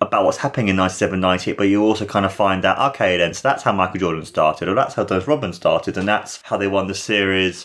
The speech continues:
back in ninety-seven against the Utah Jazz, or that's how they won in ninety-one, and that's w-,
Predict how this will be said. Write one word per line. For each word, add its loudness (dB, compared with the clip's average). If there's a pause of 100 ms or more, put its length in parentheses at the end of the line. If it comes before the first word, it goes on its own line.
back -2
in -2
ninety-seven 0
against -4
the -2
Utah -2
Jazz, -2
or 0
that's -2
how 0
they 2
won 0
in -2
ninety-one, -2 (120)
and -4
that's -4
w-, -10